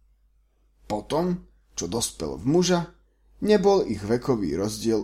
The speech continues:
už zrejme takou prekážkou. Princ k nej bol pozorný. "Je láskavý," písala princezná. A na verejnosti o nej stále hovorí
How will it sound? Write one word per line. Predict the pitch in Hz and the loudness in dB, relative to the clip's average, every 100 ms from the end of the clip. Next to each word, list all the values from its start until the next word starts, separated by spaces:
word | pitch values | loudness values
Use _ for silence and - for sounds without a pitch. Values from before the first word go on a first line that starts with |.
| 90 | -4
už | 90 98 | -10 -6
zrejme | 104 113 107 | -2 0 -2
takou | 107 80 - 90 | -4 -8 -6 -8
prekážkou. | - 101 - 92 - - - - - _ _ _ _ _ _ _ _ _ _ 101 | -8 -10 -8 -8 -8 -10 -14 -18 -20 _ _ _ _ _ _ _ _ _ _ -6
Princ | 107 107 - | -4 -4 -2
k | 139 | 2
nej | 151 | 2
bol | 151 180 180 | 4 0 4
pozorný. | 214 208 185 123 95 71 - - _ _ _ _ _ _ _ _ | 4 4 4 2 0 -6 -12 -20 _ _ _ _ _ _ _ _
"Je | 180 214 | 0 4
láskavý," | 214 208 190 - - 117 107 113 113 _ _ - | 6 4 4 0 -2 -8 -8 -10 -12 _ _ -10
písala | 95 90 92 87 | -6 -4 -4 -6
princezná. | - 104 92 90 80 71 - - - - _ _ _ _ _ - | -6 -8 -6 -8 -10 -12 -14 -18 -20 -20 _ _ _ _ _ -6
A | 185 | -4
na | - | -4
verejnosti | - 151 147 143 139 - 120 131 | -2 -2 0 -2 -4 -6 -6 -4
o | |
nej | 135 90 | -4 -2
stále | - - 120 120 82 | -4 0 2 2 -2
hovorí | 113 117 113 113 110 | -6 -2 -2 -2 -4